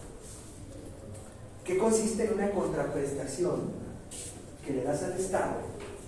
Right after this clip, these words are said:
por un servicio que te presta. ¿Cuándo pagas derechos? Por ejemplo, cuando te expiden tu pasaporte.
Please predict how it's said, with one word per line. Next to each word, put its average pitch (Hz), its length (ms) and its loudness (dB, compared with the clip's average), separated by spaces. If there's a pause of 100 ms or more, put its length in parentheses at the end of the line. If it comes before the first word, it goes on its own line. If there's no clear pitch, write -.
(260)
por 151 160 6
un 151 80 2
servicio - 380 0
que - 80 -4
te 170 100 -2
presta. - 340 -4 (1000)
¿Cuándo 226 280 6
pagas 220 300 6
derechos? 208 380 6 (560)
Por 170 120 0
ejemplo, - 320 0
cuando 143 200 2
te 143 80 0
expiden 175 340 0
tu 175 100 0
pasaporte. 160 540 -4